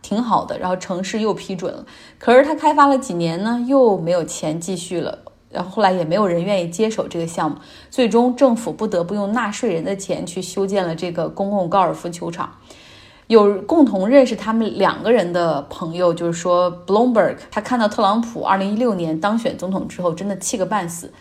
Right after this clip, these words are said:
他说，“这样的无耻小人也可以当美国总统吗？而我这样又有能力的正人君子才当了纽约市长。”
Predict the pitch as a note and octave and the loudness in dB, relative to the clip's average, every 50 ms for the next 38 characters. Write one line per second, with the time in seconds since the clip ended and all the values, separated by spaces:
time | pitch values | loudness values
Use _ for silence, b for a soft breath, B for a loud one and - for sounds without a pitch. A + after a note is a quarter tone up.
0 | B B - - A3+ A#3 C4 B3 A#3+ A#3+ D4 E4 D4 B3+ A3+ F#3+ F3 E3+ F#3+ G#3+ | B B 0 2 2 4 6 6 4 6 4 4 4 4 4 2 0 -2 -4 -2
1 | - A3+ A3 G#3+ - E3+ F3 E3+ E3 E3+ F3+ F#3+ F3+ E3+ E3+ G3+ F3+ E3+ E3 F#3 | -2 -2 -2 0 -2 -2 -2 -2 -2 -2 0 0 0 0 -2 -4 -4 -2 -2 -2
2 | F#3+ G3+ G3+ F3+ D#3 D#3+ F3+ F#3 F#3 F#3+ G#3 A#3 A#3 A#3 - A3+ E3+ F3 F#3 G#3 | -2 0 -2 -2 -2 0 -2 -2 0 0 0 0 0 -2 -2 -2 -2 -2 -2 -2
3 | G#3 B B B - E3+ G3 G#3+ A#3 G#3+ F3 D#3 - E3+ A3+ A3 G3+ F#3 F3 F3 | -6 B B B 0 2 4 4 4 4 2 2 0 0 0 0 0 0 0 0
4 | E3+ E3 D#3+ D#3 D3+ D#3 E3 G3 A3+ A3 G3+ E3 E3 F#3 D#3+ - A3 G#3 F3+ D#3+ | 0 0 0 -2 -2 -2 -2 -2 -2 -2 0 0 0 -2 -2 -2 -4 -2 -2 -2
5 | E3+ F3+ F#3 G3 G3+ G#3+ G#3 - - - - - D#3 F3+ F#3 G3 G3 F#3 F3 E3+ | -2 -4 -4 0 0 0 0 -2 -6 -8 -10 -8 -4 -2 0 0 0 0 -2 -4
6 | - - E3+ E3+ F3 F3+ - - F#3 E3 E3+ G#2+ - | -4 -2 0 0 0 0 -2 -6 -6 -6 -6 -6 -8